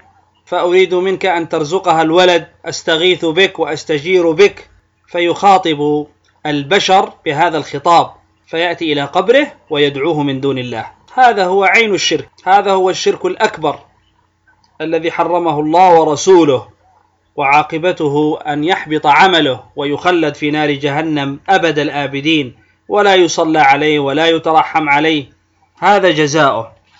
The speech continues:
يجعلون بينهم وبين الله واسطة يدعونهم من دون الله سبحانه وتعالى. هذا ما يصنعه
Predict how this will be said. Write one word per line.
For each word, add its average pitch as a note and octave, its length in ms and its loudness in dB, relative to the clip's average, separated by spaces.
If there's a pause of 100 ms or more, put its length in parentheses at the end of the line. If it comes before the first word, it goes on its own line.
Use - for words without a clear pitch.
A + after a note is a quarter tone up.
(260)
يجعلون D3+ 680 -2
بينهم D3 560 -2
وبين D3 300 -2
الله C#3+ 320 2
واسطة A3+ 680 2 (440)
يدعونهم D3+ 800 -2
من D3+ 220 -2
دون D3 200 -2
الله C#3+ 240 -2
سبحانه C3+ 640 -4
وتعالى. B2 480 -2
هذا E3 340 -2
ما D3+ 220 -4
يصنعه D3+ 720 -2